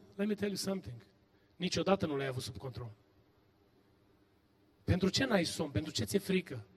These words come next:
Că vei primi un diagnostic? Ai control asupra diagnosticului ăla? De când ai putere asupra trupului tău? Pentru ce ți este frică?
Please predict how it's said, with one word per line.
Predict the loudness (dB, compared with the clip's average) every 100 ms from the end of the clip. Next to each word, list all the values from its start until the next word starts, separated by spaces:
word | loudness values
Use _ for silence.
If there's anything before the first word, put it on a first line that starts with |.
| _ _ _ _ _ _ _ _ _
Că | 0
vei | 2
primi | 2 4 4
un | 4
diagnostic? | 0 -2 2 2 2 -6 -12 -20 -20 _ _ _ _ _ _
Ai | 0 2
control | 2 -2 -4 0
asupra | 0 0 -4
diagnosticului | -4 -6 -6 -8 -8 -6 -6
ăla? | -6 -10 _ _ _ _ _ _ _ _ _ _ _ _ _ _ -4
De | -4
când | -2 -4 -2
ai | -4
putere | -2 -2 -2
asupra | -4 -4
trupului | -2 -2 0 -2
tău? | -4 -8 -10 -20 _ _ _ _ _ _ _ _ _ _ _ _ _ _ _ _ _
Pentru | 4 6
ce | 4
ți | 4
este | 4 0
frică? | 0 -4 -6 -12